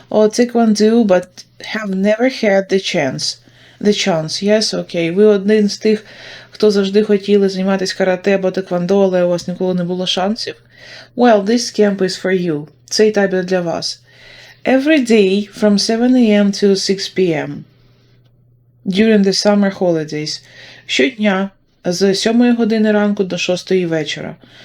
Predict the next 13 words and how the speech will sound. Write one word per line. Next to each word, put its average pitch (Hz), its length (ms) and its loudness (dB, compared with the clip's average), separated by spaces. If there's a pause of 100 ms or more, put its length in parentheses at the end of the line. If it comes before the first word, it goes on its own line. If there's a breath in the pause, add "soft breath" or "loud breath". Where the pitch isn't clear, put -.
(340 loud breath)
е, 175 200 0
протягом 214 500 0
літніх 190 280 0
канікул. 160 540 -6 (400)
Children 214 560 2 (520)
of 202 140 2
all 220 220 2
ages 208 480 2
are 185 120 0
welcome. 160 460 -4 (960)
Діти 208 320 0
у, 196 140 4 (500)
у, 185 220 -6